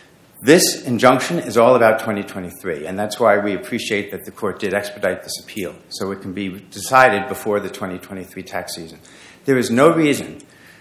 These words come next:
that this company, one of the most powerful fintech companies in the world, and, and the district court said this, with a huge number of engineers and lawyers at their disposal,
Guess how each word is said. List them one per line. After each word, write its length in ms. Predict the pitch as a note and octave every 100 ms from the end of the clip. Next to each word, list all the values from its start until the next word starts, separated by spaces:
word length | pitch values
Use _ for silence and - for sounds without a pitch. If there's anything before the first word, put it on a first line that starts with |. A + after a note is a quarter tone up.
| _ -
that 180 | A2 -
this 220 | D#3 -
company, 460 | C#3+ - F2+ D2 D2+
one 220 | A2 B2
of 140 | A#2 A#2+
the 60 |
most 320 | G#2+ B2 -
powerful 500 | - D#3 D3+ C#3+ -
fintech 540 | C#3 - B2+ B2 B2 -
companies 460 | A#2+ G#2 A#2 G#2+
in 60 | F#2+
the 80 | F#2
world, 400 | G#2 G#2+ D#2 - - _ - _ -
and, 240 | B2+ C3
and 600 | - C#3+ C#3+ C#3 - - - - C3+ B2
the 120 | C#3+
district 340 | G3 G3 -
court 180 | F3+ D#3+
said 240 | - G3+
this, 300 | - - - - -
with 320 | D3+ C#3+ -
a 80 | C#3+
huge 440 | C3 - A#3 A3+ D#3
number 500 | C3+ G2+ D2+ - -
of 180 | - B2
engineers 580 | B2+ A#2 B2 B2+ C3+ C3
and 140 | A#2+
lawyers 340 | A2+ A2+ A2 G#2
at 120 | F#2+
their 100 | G2+
disposal, 640 | F#2+ - G2+ F#2+ - -